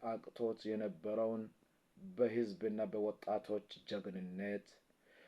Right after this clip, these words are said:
መስጊዱ ከአራት ግለሰቦች እጅ ወጥቶ ወደ ህዝብ ወጥቶ ጊዜያዊ ኮሚቴ መርጧል። ወንድሞቼ በጣም እንኳን ደስ አላችሁ፣ እንኳን ደስ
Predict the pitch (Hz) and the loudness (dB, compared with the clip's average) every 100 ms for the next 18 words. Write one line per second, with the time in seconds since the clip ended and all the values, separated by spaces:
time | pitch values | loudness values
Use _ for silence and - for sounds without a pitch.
0 | - _ 104 117 117 104 120 120 127 127 | -20 _ 2 2 0 4 4 6 6 6
1 | 123 - 117 117 113 - 110 120 120 - | 4 2 4 6 4 2 4 6 6 2
2 | 120 101 117 117 - 113 104 117 - 104 | -4 -2 2 2 2 0 2 0 0 -6
3 | 98 113 117 - - 123 123 101 107 104 | 0 2 2 2 8 10 10 6 2 2
4 | 110 113 101 95 110 113 - - 123 123 | -2 -4 -4 0 4 4 4 8 10 10
5 | 113 - - - - - - 113 104 117 | 8 -6 -20 -20 -20 -20 0 0 6 8
6 | 120 123 127 120 120 131 120 120 - 110 | 8 8 6 6 6 8 12 10 10 6
7 | 113 - - _ _ _ _ _ _ - | 6 4 -14 _ _ _ _ _ _ -20
8 | - 107 120 123 127 131 127 135 135 - | -2 2 4 4 8 6 6 4 4 2
9 | - 120 120 131 131 - 131 120 139 131 | 0 0 8 8 8 4 -2 2 6 8
10 | 123 127 123 - 120 117 117 113 - 117 | 10 6 6 8 8 10 6 4 0 0
11 | 110 110 107 110 | 4 2 4 2